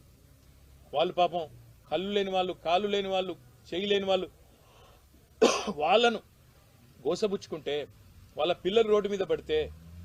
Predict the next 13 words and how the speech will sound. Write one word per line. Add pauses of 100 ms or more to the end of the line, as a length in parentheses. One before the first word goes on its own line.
(180)
బడికి
పోయే
పిల్లలు
పుస్తకాలు
కొట్టుకపోతే, (400)
మా
శ్రీనివాస్
గౌడ్
గారు (800)
పాపం (100)
పది
రోజుల
పాటు